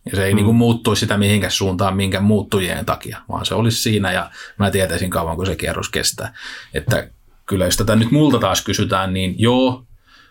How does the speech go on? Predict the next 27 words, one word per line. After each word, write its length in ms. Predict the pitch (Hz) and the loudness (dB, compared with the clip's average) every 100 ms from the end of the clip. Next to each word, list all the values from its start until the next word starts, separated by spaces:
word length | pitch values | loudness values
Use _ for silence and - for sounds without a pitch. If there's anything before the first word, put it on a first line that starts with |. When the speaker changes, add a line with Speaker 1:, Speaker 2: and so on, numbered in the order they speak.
| _ _ - - | _ _ -10 -2
Speaker 1:
Ja 300 | 101 98 - _ _ _ - - - | 0 0 -4 _ _ _ -20 -12 -2
en 100 | 110 | 0
tiedä, 220 | 107 104 | 2 2
onko 360 | 107 104 110 - _ - | 0 0 -2 -4 _ -2
sulla 260 | - 110 | 0 2
sit 260 | 104 110 113 | 0 -2 0
niinku, 400 | 113 110 107 - - | 2 2 0 -6 -6
onko 140 | 113 | -2
sulla 280 | - 123 117 | 2 4 4
enemmän 280 | 113 113 110 | 4 4 4
tietoa, 320 | 110 107 113 | 2 2 2
että 100 | 107 | 2
minkälaista 500 | 113 110 104 104 - | 4 2 2 0 0
se 60 | 110 | -2
palaute 520 | 113 113 110 107 107 | 2 4 4 4 4
esimerkiksi 340 | 101 107 98 | 2 2 0
siellä 160 | - 110 | 0 0
Sippessä 600 | 107 113 113 107 - 113 | 0 -2 0 0 2 2
on? 240 | 110 113 110 | 4 2 2
Onks, 220 | 110 110 | 0 0
onks 180 | 113 117 | 0 2
siitä 180 | 120 113 | 2 0
tykätty? 600 | 110 113 110 - - 104 - - - - - | 2 2 0 -2 -2 -2 -4 -18 -20 -14 0
Kauan 240 | 120 135 | 4 6
toi 100 | 127 | 6
on 80 | 120 | 6
ollut? 380 | 131 123 113 | 6 6 4